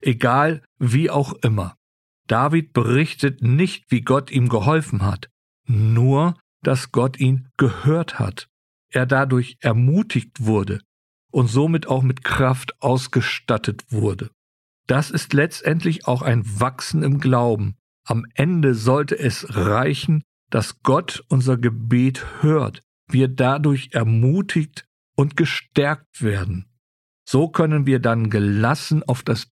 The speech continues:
Durchhelfen Gottes warten, weil wir dabei auch erfahren, dass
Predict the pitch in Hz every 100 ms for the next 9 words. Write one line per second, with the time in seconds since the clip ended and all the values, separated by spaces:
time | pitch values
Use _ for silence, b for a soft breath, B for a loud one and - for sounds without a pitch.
0 | _ 139 143 175 - - 135 139 - 117
1 | 107 - 135 - 117 - 135 110 120 135
2 | - 135 131 _ _ _ - 107 147 165
3 | 139 123 120 117 120 113 - 113 - -
4 | - 131 139 139 139 135 _ _ _ 117
5 | 104 -